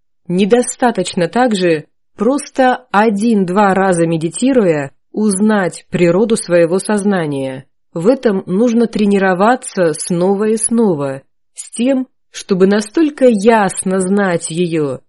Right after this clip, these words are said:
чтобы не впадать в смятение, встречаясь с разнообразными переживаниями, даже во сне. Надо понять, что те вещи, которые мы считаем постоянными,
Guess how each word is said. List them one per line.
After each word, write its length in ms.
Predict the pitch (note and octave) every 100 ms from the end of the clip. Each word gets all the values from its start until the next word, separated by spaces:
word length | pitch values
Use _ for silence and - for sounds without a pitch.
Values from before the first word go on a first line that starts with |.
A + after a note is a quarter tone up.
| _ -
чтобы 400 | - G3+ F#3+ G3+
не 140 | G#3+
впадать 580 | - A3 A3 G3+ G3 D#3+
в 140 | -
смятение, 840 | F3 E3 - G3+ A#3+ G#3 D#3+ C#3+ - _ _ _
встречаясь 840 | - - F#3+ F#3+ C#4 C#4 C4 - -
с 180 | - G3
разнообразными 1000 | G3 G3+ G#3 G3+ F#3 G#3 A3+ G#3+ G#3+
переживаниями, 1160 | G#3+ A3 A3 G#3+ A3 G3 D#3+ D3 C#3 C3+ B2+ B2+ _ _
даже 420 | D#3 D3 D#3+ F3+ F#3+
во 120 | G3+
сне. 520 | - F3+ D3+ C3+ C#3 _ _ _ _ _ _ _
Надо 320 | G3 G3 F#3
понять, 600 | F#3+ A3+ A3+ A#3+ - - _ _
что 280 | - - G3
те 240 | - B3+
вещи, 540 | A3+ B3+ - - A#3 -
которые 500 | F#3+ - A#3 A#3 A#3
мы 220 | A3+ A3+
считаем 580 | - G3 G3 G#3 F3 E3
постоянными, 1000 | F3 - F#3+ G3 C4 A#3+ F#3+ D3+ C3+